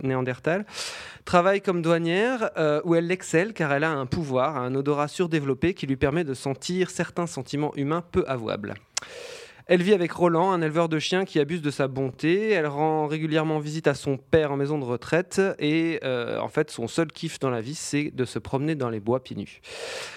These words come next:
Un jour, elle fait la rencontre troublante de Voreux,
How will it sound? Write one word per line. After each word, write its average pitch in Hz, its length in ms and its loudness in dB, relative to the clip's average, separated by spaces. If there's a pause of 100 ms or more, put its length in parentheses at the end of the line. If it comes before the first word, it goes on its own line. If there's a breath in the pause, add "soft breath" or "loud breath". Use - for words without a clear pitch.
(300 loud breath)
Un 175 100 8
jour, 220 220 4
elle 202 80 0
fait 196 100 2
la 160 80 6
rencontre 156 460 -2 (180)
troublante 160 540 2
de 143 100 2
Voreux, 139 500 2